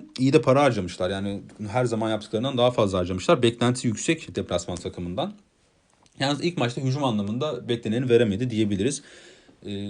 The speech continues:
henüz hücumları tam oturmamış. Onu şuradan anlıyoruz. Mart ayında dört tane resmi maç yapmışlar ve dördü de iki buçuk gol altı bitmiş arkadaşlar bu takımın. Ee, gol yemiyorlar, sıkıntı yok ama atma konusunda da biraz,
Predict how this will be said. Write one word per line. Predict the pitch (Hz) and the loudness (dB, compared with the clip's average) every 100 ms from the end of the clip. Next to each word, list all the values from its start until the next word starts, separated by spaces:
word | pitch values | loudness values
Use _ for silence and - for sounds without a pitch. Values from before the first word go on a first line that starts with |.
| 90 | -10
henüz | - 143 147 | -6 -4 -2
hücumları | 127 123 127 131 - | -2 2 2 2 2
tam | 143 | 0
oturmamış. | 131 123 113 107 131 - | 0 0 0 0 0 2
Onu | 131 | 2
şuradan | 127 151 131 | 2 2 4
anlıyoruz. | 104 95 104 143 | 4 2 -2 -2
Mart | 120 143 151 151 | 0 0 0 0
ayında | 127 101 | 0 0
dört | 131 135 | 0 -2
tane | 120 92 | -4 -2
resmi | 90 - 87 | -4 -4 -6
maç | 113 - | -4 -2
yapmışlar | 151 139 - 151 135 | -2 -2 0 2 2
ve | 123 | 2
dördü | 110 151 123 120 | 6 6 6 0
de | |
iki | 120 - | -4 -4
buçuk | 117 139 131 | -8 -8 0
gol | 117 | 4
altı | 113 85 - | 4 2 -4
bitmiş | 82 - - | -12 -10 -8
arkadaşlar | 80 80 80 - 82 | -6 -6 -8 -6 -8
bu | 85 | -8
takımın. | 82 82 95 - - - - - _ _ - | -10 -8 -6 -8 -12 -20 -20 -20 _ _ -8
Ee, | 104 101 101 101 104 104 | -4 -2 -2 -4 -6 2
gol | 139 | 4
yemiyorlar, | 156 202 180 131 - | 4 4 4 2 0
sıkıntı | - - 131 151 | -6 -4 -2 -2
yok | 180 | -2
ama | 180 165 | 0 0
atma | - - 180 | -2 -2 -4
konusunda | 185 147 139 - 175 151 | 0 0 0 2 4 4
da | 151 | 4
biraz, | 147 165 - - | 6 4 2 -12